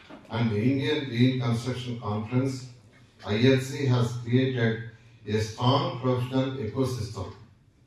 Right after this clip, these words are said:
Their partnerships with major companies show that lean is not just theory. Strategic partnership with I L C to build capacity in our engineering departments, train contractors,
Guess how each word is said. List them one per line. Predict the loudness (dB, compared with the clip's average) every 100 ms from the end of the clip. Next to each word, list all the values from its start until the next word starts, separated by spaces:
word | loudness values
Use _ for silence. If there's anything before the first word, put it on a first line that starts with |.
| _ _ _ -18 -18 -18 0
Their | 8 8 8
partnerships | 2 0 2 0 -2 -6 -4
with | -4 -4
major | 2 4 4 0
companies | -2 -2 2 2 2 0 -6 -12
show | -12 -4 -2
that | 2 0 0 -8 -18 -20 -20 _ _ -8
lean | 2 2 2 0
is | -2
not | 0 0 2 0
just | 0 -2 -8 -2
theory. | 0 0 -2 -6 -16 -20 -20 _
Strategic | -4 -2 -2 -4 -8 -6
partnership | -4 -2 -4 -6 -8 -8
with | -8 -10 -14
I | -6 -2 0
L | -2
C | -4 -6 -2 -2 -4 -8 -18 -20 _ _
to | -4 0
build | 2 2 0 -2 -12 -20 _ -6
capacity | -2 0 0 0 0 0 0
in | 0
our | 4 4
engineering | 2 2 2 0 -2
departments, | -4 -4 -2 0 0 0 -2 -6 -12 -18 -20 _ -20 -20 _ _ _ _
train | 2 4 4 0
contractors, | -4 -2 0 0 0 -2 -2